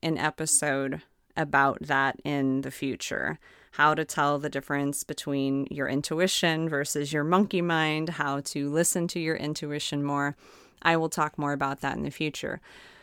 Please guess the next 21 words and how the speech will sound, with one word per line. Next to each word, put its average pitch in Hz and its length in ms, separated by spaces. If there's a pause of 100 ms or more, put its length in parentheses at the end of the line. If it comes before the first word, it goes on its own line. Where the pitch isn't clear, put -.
(180)
But 180 640 (300)
that 247 260
was 330 220
the 269 80
message 202 480
that 156 160
I 151 100
got. 139 380 (360)
<laughs> - 400
Essentially, 240 840 (680)
get 339 200
off 330 300
the 262 100
whole 262 260
internet. 151 580 (600)
And 208 360 (140)
only 254 500
recently, 170 1160 (160)
within 185 500
the 175 120
last 156 800